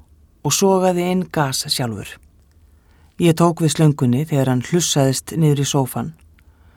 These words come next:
Hann horfði á mig svo ég varð að taka gasið ofan í mig. Sá að lögmaðurinn brosti og setti á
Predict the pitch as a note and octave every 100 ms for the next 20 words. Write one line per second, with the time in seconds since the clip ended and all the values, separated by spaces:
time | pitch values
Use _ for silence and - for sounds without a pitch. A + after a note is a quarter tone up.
0 | _ _ _ _ _ _ - E3 E3+ A3+
1 | A#3+ F3+ C3+ B2+ - - _ - F3+ E3+
2 | F3+ G#3 - E3 E3 D#3+ D#3 F3 F3 -
3 | D3+ - D#3+ C#3 B2+ B2 - - _ _
4 | _ _ _ _ _ _ _ _ _ -
5 | - - C#3+ D3+ C3+ B2+ C3+ D#3 D3+ C#3+
6 | C3+ B2+ - C#3+ - - F#3+ F3 A#2 -
7 | C3 - - D#3 - D3